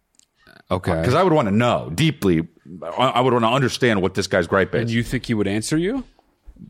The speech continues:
Speaker 2: I don't know, but I would ask that. And then
Speaker 1: Yeah.
Speaker 2: I would say, uh, "Is, is something bothering you, uh, today?"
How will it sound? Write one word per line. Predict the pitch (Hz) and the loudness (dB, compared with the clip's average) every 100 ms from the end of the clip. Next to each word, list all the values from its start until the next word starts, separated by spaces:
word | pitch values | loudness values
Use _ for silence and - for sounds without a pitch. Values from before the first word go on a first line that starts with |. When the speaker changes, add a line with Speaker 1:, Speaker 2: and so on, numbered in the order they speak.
| - - | -14 -2
Speaker 2:
I | 127 | 0
don't | 180 190 | 2 2
know, | 214 262 101 - _ | 2 2 0 -8 _
but | 139 | 2
I | 151 | 4
would | 147 196 | 4 4
ask | 143 123 - | 4 2 0
that. | 90 80 | 0 0
And | 123 123 | 0 0
then | 135 | 2
Speaker 1:
Yeah. | |
Speaker 2:
I | 135 | 2
would | 131 - | 2 2
say, | 139 120 107 - - - - | 2 4 2 -2 -16 -10 -2
uh, | 113 104 95 87 - | 2 4 2 0 0
"Is, | 127 - - | 0 0 -2
is | 127 110 | -2 0
something | 135 123 117 | 0 0 0
bothering | 98 98 113 131 135 | 0 0 2 0 -2
you, | 139 113 _ - - - | -4 -8 _ -20 -20 -20
uh, | - 104 107 98 110 | -14 -12 -12 -12 -12
today?" | - 127 160 190 | -2 2 2 -2